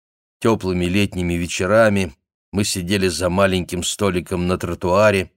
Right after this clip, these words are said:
пытаясь расслышать друг друга за уличным шумом. Остальную часть года устраивались в одной из кабинок в зале —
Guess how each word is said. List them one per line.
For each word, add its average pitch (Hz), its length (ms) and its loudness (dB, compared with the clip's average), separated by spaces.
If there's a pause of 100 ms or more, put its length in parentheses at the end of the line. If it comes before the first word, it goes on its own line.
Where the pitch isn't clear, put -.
(100)
пытаясь 98 500 2
расслышать 104 720 0
друг 87 240 -2
друга 92 320 0
за 92 160 0
уличным 90 480 -4
шумом. 82 560 -6 (840)
Остальную 139 640 0
часть 120 380 0
года 117 280 4
устраивались 117 880 2
в 98 80 0
одной 107 380 2
из - 140 -4
кабинок 104 500 0
в 78 80 -10
зале — 80 540 0